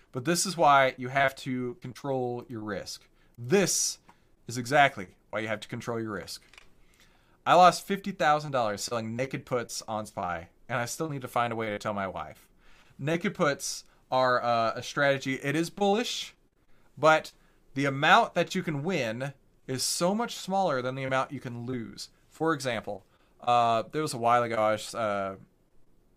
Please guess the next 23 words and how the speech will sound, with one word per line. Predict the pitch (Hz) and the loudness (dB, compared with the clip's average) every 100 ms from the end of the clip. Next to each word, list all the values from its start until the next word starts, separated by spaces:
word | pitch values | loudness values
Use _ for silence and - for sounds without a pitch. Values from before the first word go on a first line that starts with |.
| _ _ 131 123 | _ _ -10 -2
I | 139 | -2
mean, | 123 | -2
this | 127 117 | -6 -8
was | 92 | -10
years | 95 92 90 | -10 -10 -10
ago. | 90 90 | -8 -6
It's | 101 - | -8 -8
definitely | - 127 110 101 | -4 -4 -4 -10
changed | 98 92 | -10 -12
since | - 92 - | -14 -14 -14
then, | 95 | -10
but | 98 95 - - - _ | -6 -6 -6 -20 -20 _
to | - | -6
sell | 123 170 160 | 2 4 4
a | |
naked | 139 147 135 | 2 -2 -4
put | - 131 | -2 0
on | 120 | 0
Apple | 127 127 110 104 | 2 0 0 -4
before | 107 - 127 | -4 -4 -4
its | 101 - | -4 -2
stock | 120 113 | 0 0
split, | - 107 95 | -2 -10 -10